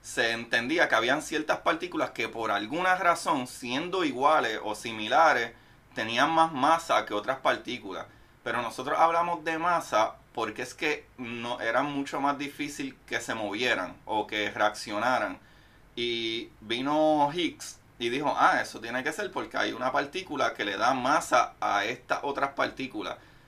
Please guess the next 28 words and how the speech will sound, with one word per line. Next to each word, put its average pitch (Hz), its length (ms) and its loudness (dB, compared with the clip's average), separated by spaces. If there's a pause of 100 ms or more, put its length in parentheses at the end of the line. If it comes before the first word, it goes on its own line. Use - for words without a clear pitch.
(180)
Y 110 260 0
es 107 180 0
el 151 140 2
bosón 156 840 -2
de 107 200 -2
Higgs. - 420 -8 (520)
Pues 104 180 -2
el 113 120 0
bosón 139 360 -2
de 185 160 0
Higgs 170 180 -6
es - 80 -2
la 135 140 0
partícula 147 540 0
que 110 80 -8
le 101 100 -2
da 113 180 2
masa 147 440 -2
a, 101 420 2
a 101 200 -2
ciertas 123 440 -4
partículas. 98 580 -2 (320)
Por 104 160 0
ejemplo, 147 680 0
en 113 280 -4
el 101 140 -6
caso 143 400 -2
de, 135 880 2